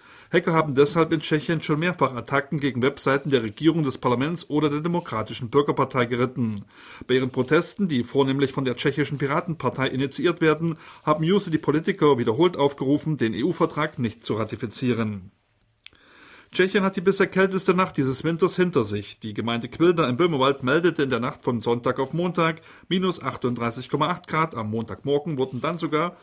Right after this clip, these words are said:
minus neununddreißig Komma vier Grad gemessen. Mehr als die Hälfte aller einundachtundsiebzig meteorologischen Messstationen in Tschechien zeigten ebenfalls neue Rekordminustemperaturen an.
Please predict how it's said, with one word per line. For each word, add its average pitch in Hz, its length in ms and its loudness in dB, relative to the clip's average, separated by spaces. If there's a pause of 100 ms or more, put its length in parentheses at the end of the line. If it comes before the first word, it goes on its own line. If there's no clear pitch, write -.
(140)
minus 170 380 -4
neununddreißig 110 640 -6
Komma 147 180 -4
vier 170 140 0
Grad 113 260 -2
gemessen. 120 600 -2 (340)
Mehr 147 140 0
als 151 160 -2
die 147 100 4
Hälfte 185 340 -2
aller 123 220 -2
einundachtundsiebzig 143 960 -6
meteorologischen 143 640 -2
Messstationen 143 600 -2
in 135 80 -4
Tschechien 156 420 -2
zeigten - 360 -4
ebenfalls 151 500 -2
neue 175 280 -2
Rekordminustemperaturen 120 1200 -4
an. 110 260 -6